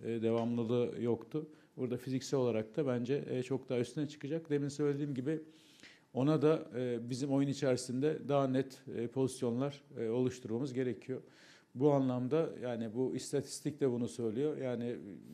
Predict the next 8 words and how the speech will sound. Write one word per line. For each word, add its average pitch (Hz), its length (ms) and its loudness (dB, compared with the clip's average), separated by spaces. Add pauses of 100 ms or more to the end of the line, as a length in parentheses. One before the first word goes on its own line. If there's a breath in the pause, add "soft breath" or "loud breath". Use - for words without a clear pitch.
(160)
getirdiğimiz 123 580 0
toplar 120 480 -2 (100)
o 113 180 -2
bölgede 120 520 0 (380 loud breath)
yarattığımız 127 560 2
pozisyonların, 131 840 0
e, 110 460 -4
karşılığında, 135 720 0